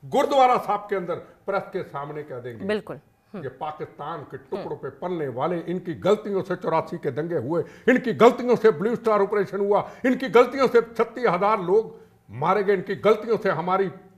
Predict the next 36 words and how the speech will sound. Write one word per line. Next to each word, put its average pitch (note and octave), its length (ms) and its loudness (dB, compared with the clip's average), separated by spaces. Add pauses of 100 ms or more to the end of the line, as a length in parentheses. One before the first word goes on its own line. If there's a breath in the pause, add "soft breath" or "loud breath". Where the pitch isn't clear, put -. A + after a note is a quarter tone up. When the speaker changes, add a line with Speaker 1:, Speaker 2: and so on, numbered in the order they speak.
(120)
Speaker 1:
पगड़ी F#3+ 220 -2
इन्होंने F3+ 320 -2
लहू D#3+ 340 -4
लुहान D3+ 300 -6
की। D3+ 280 -12 (260 loud breath)
हम G3+ 280 4
ऐसा G#3+ 380 8
नहीं G3+ 320 2
होने G3+ 260 0
देंगे।" F#3+ 300 2 (340 loud breath)
सरकार F3+ 380 0
को F#3 140 -4
कहें, E3+ 300 -6
"हम C#3 380 -8
देश F3+ 260 2
के D#3+ 160 -10
साथ, C#3+ 240 -8
भारत A#2 420 -8
के," - 460 -16 (300)
बड़े G#3+ 200 -6
बम D3 320 -6
गोली F3 480 -4
आइटम F3 220 0
की F3+ 200 -8
Speaker 2:
हम्म। - 0 -
Speaker 1:
तरह E3+ 240 -4
चलेगा। D3 360 -8
दोबारा C#3 380 -2
आवाज D#3 340 0
आ D3+ 100 -2
जाएगी, D#3+ 220 -4
पकड़ E3+ 280 -10
लेना, F3+ 240 -8
मेरे, F3 160 -10
मेरे D3 200 -8
से D#3+ 120 -14